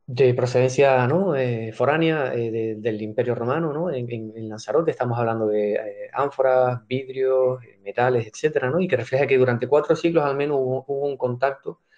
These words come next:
eh, eh, continuado en el tiempo, ¿no? Eh, pero efectivamente, como bien señalabas, Joshua, eh, el modelo de poblamiento de las deportaciones,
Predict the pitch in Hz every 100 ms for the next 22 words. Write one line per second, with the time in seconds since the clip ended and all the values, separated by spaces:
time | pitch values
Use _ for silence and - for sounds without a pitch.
0 | _ _ _ - 127 120 117 110 104 98
1 | 101 110 113 - - - - - 123 131
2 | 127 135 139 113 101 107 - 123 107 104
3 | 147 - - - - - - - 160 147
4 | 139 131 147 147 147 143 170 175 196 185
5 | 135 127 147 147 165 160 180 151 147 156
6 | 156 - 139 127 127 123 120 123 127 131
7 | 127 127 160 175 170 165 160 160 175 175
8 | 151 127 120 117 117 117 123 120 113 110
9 | - 170 175 156